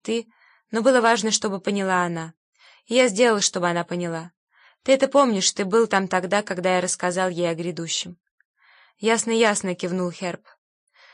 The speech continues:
"Она живет теперь в ином месте", сказал Эммануил. "Ты?" "Ясно", повторил Херб,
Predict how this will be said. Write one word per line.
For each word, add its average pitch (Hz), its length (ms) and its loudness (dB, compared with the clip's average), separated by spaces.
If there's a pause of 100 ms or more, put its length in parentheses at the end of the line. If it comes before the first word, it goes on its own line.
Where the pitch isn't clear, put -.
(220)
"Она 285 140 2
живет 269 260 4
теперь 254 260 2
в 226 60 0
ином 220 240 2
месте", 196 360 0
сказал 185 340 0
Эммануил. 180 480 -2
"Ты?" 226 340 -2 (580)
"Ясно", 220 400 0
повторил 185 460 -2
Херб, 220 360 -6